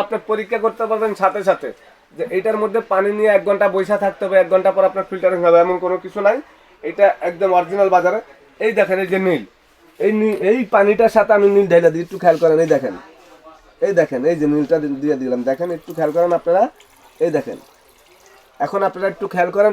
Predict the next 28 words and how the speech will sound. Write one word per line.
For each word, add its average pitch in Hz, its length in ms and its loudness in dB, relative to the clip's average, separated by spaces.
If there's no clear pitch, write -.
যে 196 40 0
এটার 170 180 -2
পানিটা 185 300 0
দেখেন, 185 260 -6
একটু 185 120 -16
কালার 170 320 -4
বুঝতে 175 300 -12
পারবেন 202 260 0
যে 160 80 -4
এটার 190 240 0
যে 190 40 0
পানিটা 196 360 2
আছে, 185 180 -6
এই 165 120 -12
পানিটা 165 240 0
কি 214 180 -12
কালার 147 280 4
দেখেন। 127 180 -4
এই 170 120 -2
দেখেন, - 200 -4
এই 156 120 -4
যে 107 60 -10
সম্পূর্ণ 190 400 0
নীল, 226 180 0
নীলের 226 360 2
পানি। 135 160 -2
আমি 180 100 -4
এখানে 190 200 -2